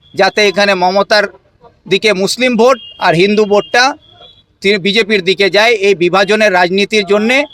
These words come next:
এখন অস্ত্র হচ্ছে পরিযায়ী শ্রমিক। এক সময় রাম মন্দির, বাবরি মসজিদ ছিল, হিন্দু মুসলিম ছিল, পাকিস্তান হিন্দুস্তান ছিল, এখন এদের কাছে হচ্ছে পরিযায়ী শ্রমিকরাই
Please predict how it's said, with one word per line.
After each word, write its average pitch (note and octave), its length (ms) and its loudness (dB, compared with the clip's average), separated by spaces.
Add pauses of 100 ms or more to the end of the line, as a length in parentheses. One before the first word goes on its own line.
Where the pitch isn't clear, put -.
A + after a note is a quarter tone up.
(240)
এখন B3+ 400 0 (100)
অস্ত্র A3 400 0
হচ্ছে C4 440 0 (260)
পরিযায়ী G3+ 400 0
শ্রমিক। D#3 380 -4 (180)
এক F#3 180 -2
সময় B3 420 0 (320)
রাম G3 220 0
মন্দির, A3 400 2
বাবরি F3 340 0
মসজিদ A3 360 0
ছিল, B3+ 240 0 (460)
হিন্দু G3 320 0
মুসলিম A3+ 440 -2
ছিল, B3 220 0 (680)
পাকিস্তান G#3+ 540 0
হিন্দুস্তান A3 560 -2
ছিল, B3 220 0 (400)
এখন B3+ 380 0
এদের A3 240 0
কাছে C4+ 460 0 (320)
হচ্ছে A3+ 300 0
পরিযায়ী G#3+ 460 0
শ্রমিকরাই A#3 640 0